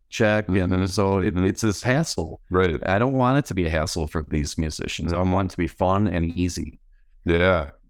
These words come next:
Speaker 2: That's awesome.
Speaker 1: I think that's one of the biggest things that I've learned. I also,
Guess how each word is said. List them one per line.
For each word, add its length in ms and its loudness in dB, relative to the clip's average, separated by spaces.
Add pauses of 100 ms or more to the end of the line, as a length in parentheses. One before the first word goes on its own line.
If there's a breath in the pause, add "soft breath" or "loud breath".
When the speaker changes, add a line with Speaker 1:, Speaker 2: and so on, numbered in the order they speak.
(200)
Speaker 2:
That's 140 0
awesome. 500 -2 (160)
Speaker 1:
I 80 2
think 180 2
that's 240 0
one 200 2
of 80 2
the 100 2
biggest 420 0
things 280 0
that 100 -2
I've 80 -2
learned. 200 0
I 60 2
also, 520 0